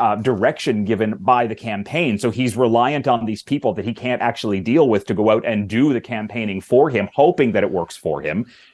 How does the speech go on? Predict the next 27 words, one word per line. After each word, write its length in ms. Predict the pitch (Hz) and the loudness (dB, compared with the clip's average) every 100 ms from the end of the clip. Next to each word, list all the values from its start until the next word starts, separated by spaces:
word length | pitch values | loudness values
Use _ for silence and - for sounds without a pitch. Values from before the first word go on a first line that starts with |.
| _ | _
They're 100 | - | 0
bringing 360 | 156 143 147 147 | 2 2 2 2
in 140 | 143 | 2
a 80 | - | 4
lot 240 | 127 117 | 4 4
of 80 | 101 | 2
money, 280 | 110 160 110 | 2 2 2
but 120 | 110 | 2
it 60 | 110 | 0
can 140 | 117 | 0
be 100 | 120 | 0
a 40 | 110 | 0
dangerous 520 | 120 135 120 113 - | 0 -2 -2 -4 -4
thing 160 | 113 | -4
to 80 | 107 | -2
have 160 | 110 107 | -4 -2
to 80 | 101 | -2
rely 400 | 101 104 127 143 | 2 4 4 2
on 240 | 104 98 | 0 -2
an 100 | 101 | -2
outside 480 | 107 113 - 98 92 | -2 -2 -2 -2 -2
group 260 | 95 131 107 | -2 -2 -2
that 80 | 98 | -4
you 160 | 113 | -4
actually 340 | 101 - 113 98 | -4 -6 -6 -6
can't 280 | 110 95 | -6 -8
control. 500 | 90 82 143 107 - | -8 -2 0 0 -2